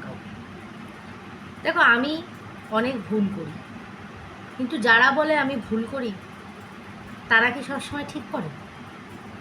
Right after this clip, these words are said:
করে না। মানুষ মাত্রই ভুল করে, কারুর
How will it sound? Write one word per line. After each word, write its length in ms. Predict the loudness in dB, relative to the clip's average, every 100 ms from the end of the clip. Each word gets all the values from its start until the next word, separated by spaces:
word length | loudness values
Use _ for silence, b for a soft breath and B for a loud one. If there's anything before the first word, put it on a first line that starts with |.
| -10
করে 140 | -8 -8
না। 180 | -10 -14 -14 -14 -14 -14 -14 -12 -14 -14 -16 -16 -6
মানুষ 400 | -2 0 0 -2 -4
মাত্রই 400 | -6 -4 -4 -4
ভুল 160 | -6 -8 -10
করে, 120 | -12 -12 -14 -14 -14 -14 -14 -14 -14 -14 -14 -14 -12 -14 -14 -14 -14 -14 -14 -14 -14 -14 -14 -6
কারুর 280 | -2 2 0